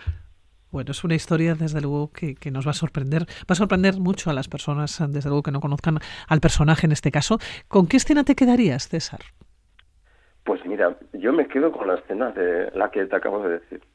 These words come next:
Speaker 2: La de cuando llega al campamento base de los alemanes en el Himalaya. Esa viñeta
Speaker 1: Ujú.
Speaker 2: me parece muy graciosa.
Speaker 1: Ujú. Ramón,
Speaker 2: Y además refleja
Speaker 1: sí.
Speaker 2: un poco hasta dónde pudo llegar Andrés Espinosa.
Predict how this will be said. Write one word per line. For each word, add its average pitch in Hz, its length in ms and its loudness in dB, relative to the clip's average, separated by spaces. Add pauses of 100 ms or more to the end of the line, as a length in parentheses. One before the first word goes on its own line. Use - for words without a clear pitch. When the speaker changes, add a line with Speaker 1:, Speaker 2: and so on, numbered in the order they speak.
(500)
Speaker 2:
La 90 180 -2
de 92 600 -2
cuando 92 200 -2
llega 104 200 0
al 110 100 0
campamento 98 600 -2
base 98 280 -4
de 101 120 0
los 87 180 -8
alemanes 92 460 -6
en 92 80 -8
el 90 100 -6
Himalaya. 92 420 -12 (320)
Esa - 220 -8
viñeta 107 460 -4
Speaker 1:
Ujú. 101 160 -6
Speaker 2:
me 95 60 -12
parece - 320 -14
muy 95 140 -12
graciosa. 87 340 -20 (340)
Speaker 1:
Ujú. 139 160 -10 (400)
Ramón, 151 240 2
Speaker 2:
Y - 40 6
además 92 260 2
refleja 110 340 0
Speaker 1:
sí. 120 60 0
Speaker 2:
un 107 120 0
poco - 420 -6
hasta - 260 -8
dónde 98 240 -8
pudo 127 200 -8
llegar 101 320 -6
Andrés 98 340 -10
Espinosa. - 360 -18